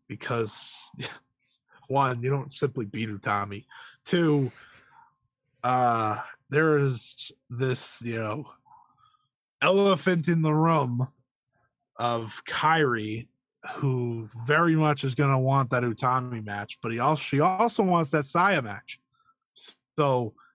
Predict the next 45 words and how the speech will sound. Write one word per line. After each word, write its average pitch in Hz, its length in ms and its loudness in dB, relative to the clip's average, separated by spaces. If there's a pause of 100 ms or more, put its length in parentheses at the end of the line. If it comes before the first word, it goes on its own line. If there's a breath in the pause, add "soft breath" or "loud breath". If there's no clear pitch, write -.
it'll 143 100 2
be 147 100 4
interesting 147 460 0
to 135 80 2
see 135 240 0
who 139 160 2
she 135 280 0
actually 123 320 -2
faces 123 500 -6
for 120 280 -8
that 113 180 -6
title, 117 300 -4
because 104 360 -14
I 110 60 -14
think 101 260 -16
that's - 160 -14
going - 240 -14
to - 100 -20
happen. - 320 -12 (400 loud breath)
But 190 100 4
I'm 302 140 4
excited. 170 420 0 (100)
I'm 143 100 0
excited, 135 560 0
but 131 160 0
let's, 139 280 -2
uh, 147 280 4
let's 143 140 0
finish 151 260 0
up 143 180 0
the 131 100 -2
rest 131 300 -2
of 113 80 -10
the 110 60 -8
show. 110 300 -6 (420 loud breath)
Uh, 117 140 -2
there 123 140 2
is 120 120 -2
one 131 320 0
more, 120 400 0
uh, 104 240 -4
great 110 320 -6
match 98 260 -8
to - 60 -18
talk - 260 -8